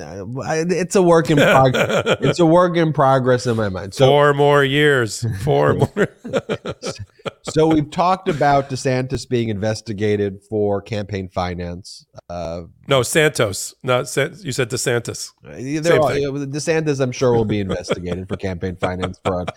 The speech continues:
Speaker 2: <laughs>
Speaker 1: one day. So it's all, they're all this, you know, they're all De-, DeSantos, Santos, Santos. But yes, we've talked about Santos being investigated for, uh, campaign finance fraud, and what we talked about on the last episode,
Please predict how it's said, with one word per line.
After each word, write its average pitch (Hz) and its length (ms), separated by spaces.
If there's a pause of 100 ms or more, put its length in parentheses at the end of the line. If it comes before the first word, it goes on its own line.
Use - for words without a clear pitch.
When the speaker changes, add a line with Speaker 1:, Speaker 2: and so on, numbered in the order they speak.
Speaker 2:
<laughs> - 140
Speaker 1:
one 104 240
day. 92 220
So 139 220
it's 139 260
all, 160 280
they're 185 200
all 185 160
this, 143 220
you 139 140
know, 101 180
they're 139 160
all 143 140
De-, 110 200 (300)
DeSantos, 165 720
Santos, 151 720
Santos. 151 720 (460)
But 123 120
yes, 101 280
we've 131 180
talked 160 340
about 135 420
Santos 113 680
being 107 220 (100)
investigated 98 880 (440)
for, 104 760
uh, 98 320
campaign 104 500
finance 95 640 (100)
fraud, 92 380
and 95 160
what 98 180
we 104 120
talked 117 200
about 104 200
on 95 80
the 95 60
last 92 280
episode, 92 400